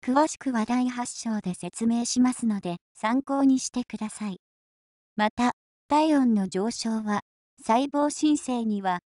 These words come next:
負けの作用を表します。がん治療に関しては、異常な増殖を抑える意味において、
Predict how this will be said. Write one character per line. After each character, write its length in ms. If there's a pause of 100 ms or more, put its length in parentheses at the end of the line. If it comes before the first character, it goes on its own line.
(280)
負 160
け 120
の 140
作 200
用 200
を 120
表 340
し 160
ま 140
す。 200 (800)
が 160
ん 80
治 140
療 200
に 180
関 260
し 120
て 160
は、 180 (340)
異 120
常 240
な 160
増 200
殖 380
を 40
抑 360
え 80
る 100
意 120
味 140
に 160
お 80
い 80
て、 220